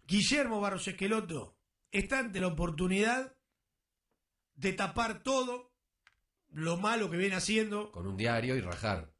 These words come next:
Speaker 1: No, no, de tapar todo. Si elimina a River de la Copa Argentina y si gana la Copa Libertadores, o va a quedar como un técnico más perdedor, el más perdedor de la historia de Boca.
Speaker 2: Sí.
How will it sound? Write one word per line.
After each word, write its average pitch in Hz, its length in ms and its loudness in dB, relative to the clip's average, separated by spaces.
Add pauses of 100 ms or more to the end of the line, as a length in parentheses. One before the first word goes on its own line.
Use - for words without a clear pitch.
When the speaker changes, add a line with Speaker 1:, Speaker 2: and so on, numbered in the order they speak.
Speaker 1:
No, 254 120 0
no, 277 140 4
de 190 60 2
tapar 190 340 0
todo. 165 480 -2 (520)
Si - 280 0
elimina 196 420 0
a 214 40 2
River 202 240 2
de 175 60 2
la 165 100 2
Copa 196 220 -2
Argentina 175 580 -2 (160)
y - 80 -6
si 156 180 0
gana 202 220 2
la 160 140 2
Copa 196 180 0
Libertadores, 175 680 2 (1160)
o 240 100 4
va 320 80 2
a 311 80 -6
quedar 285 340 0
como 226 180 -4
un 240 140 -8
técnico 240 680 -2 (500)
más - 200 0
perdedor, 233 680 0 (180)
el 214 220 -4
más 330 180 0
perdedor 247 400 0
de 240 60 0
la 226 60 0
historia 269 200 -4
de 254 80 2
Boca. 147 320 -2 (100)
Speaker 2:
Sí. 131 240 -12